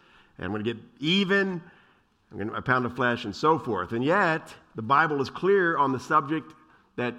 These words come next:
vengeance does not belong to us. Vengeance does not belong to us, and we have no right or authority to, to, to wish evil on those who hurt us or, or hope for their demise or, or, or anything like that. We're, we are, are, are to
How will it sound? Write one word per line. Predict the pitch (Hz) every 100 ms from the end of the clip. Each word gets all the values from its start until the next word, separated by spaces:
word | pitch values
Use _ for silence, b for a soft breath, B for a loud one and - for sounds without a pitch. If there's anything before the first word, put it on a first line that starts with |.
| -
vengeance | 110 107 180 185 123 113 113 - - - b b b b b -
does | 135 160
not | 127 147 151
belong | 139 131 131
to | 120 107
us. | 92 73 - - _ _ _ _ _
Vengeance | 98 143 143 147 113
does | 110 127 135 123
not | 120 120 117 -
belong | 113 107 107
to | 104
us, | 104 101
and | 98 101
we | 104
have | 107
no | 110 110 107
right | 107 110 139
or | 139
authority | 120 - 147 156 107 98 110
to, | 104 92 92 -
to, | 107 98 -
to | - 104
wish | 107 139 135 -
evil | - 143 156 151
on | 143
those | 143 139
who | 123
hurt | 139 156
us | 147 143 -
or, | 113 104 101 B B B B B
or | 110 107 104 98 95 - -
hope | - 123 139
for | 123
their | 117 110
demise | 104 120 139 151 156 139
or, | 117
or, | 98 104 98 101 98 95
or | 101
anything | 123 135 143
like | 123
that. | 143 170 143
We're, | 147
we | 139 147
are, | 143
are, | 131 120 117 117 -
are | 123
to | 120 120 107